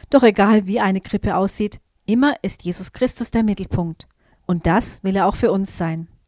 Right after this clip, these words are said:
Denn er ist nicht in dieser Krippe geblieben, sondern hat mit seinen Lehren als Dreißigjähriger drei Jahre lang die Saat für eine veränderte Welt gelegt.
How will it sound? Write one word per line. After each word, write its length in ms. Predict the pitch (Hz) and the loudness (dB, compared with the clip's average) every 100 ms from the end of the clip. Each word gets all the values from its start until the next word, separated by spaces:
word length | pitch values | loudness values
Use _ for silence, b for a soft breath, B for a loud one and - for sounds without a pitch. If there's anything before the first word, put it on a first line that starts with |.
| b b b b - | b b b b -2
Denn 120 | 285 | 2
er 120 | 277 | 2
ist 200 | 190 - | 2 0
nicht 280 | 226 311 - | 0 0 0
in 120 | 247 | -2
dieser 260 | 220 196 196 | 0 2 0
Krippe 360 | - - 202 | -2 -4 -4
geblieben, 680 | - 185 202 240 247 185 - | -4 -8 -4 -2 -2 -4 -8
sondern 380 | - 220 262 349 | -8 -2 -2 0
hat 160 | 240 202 | -2 -2
mit 120 | 190 | -4
seinen 280 | 185 180 175 | -2 -2 -2
Lehren 380 | 165 190 247 240 | -2 -2 -4 -6
als 200 | - 165 | -8 -8
Dreißigjähriger 840 | - 170 190 247 - 214 202 202 196 b b b | -6 -4 -4 -4 -2 0 0 -2 -6 b b b
drei 200 | - 226 | -4 4
Jahre 360 | 240 240 247 220 | 6 8 6 4
lang 320 | 190 175 - | 2 -2 -6
die 80 | - | -8
Saat 340 | 190 180 214 - | -2 0 0 0
für 120 | 233 | 0
eine 180 | 202 - | 0 0
veränderte 520 | 233 185 180 185 185 | 0 0 -2 -2 0
Welt 240 | 180 175 | 0 -2
gelegt. 500 | - 170 165 - - | -6 -4 -6 -8 -18